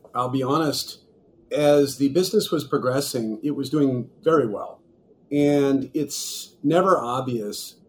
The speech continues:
when to, quote unquote, sell. We were young people. We weren't ready to retire. There were plenty of benefits of being independent. But we started having conversations about, is there a point where you're too big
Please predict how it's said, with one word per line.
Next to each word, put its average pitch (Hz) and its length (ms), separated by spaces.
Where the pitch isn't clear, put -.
when 143 500
to, 117 480
quote 139 200
unquote, 123 600
sell. - 520
We 143 80
were 123 100
young 147 340
people. 123 560
We 120 100
weren't 156 240
ready 147 180
to 123 80
retire. 120 680
There 131 120
were 117 80
plenty 175 340
of 131 80
benefits 135 440
of 110 100
being 131 200
independent. 113 720
But 147 120
we 151 80
started 254 300
having 208 200
conversations 135 960
about, 123 520
is 175 220
there 160 160
a 139 100
point 143 480
where 143 280
you're 127 420
too 226 160
big 233 340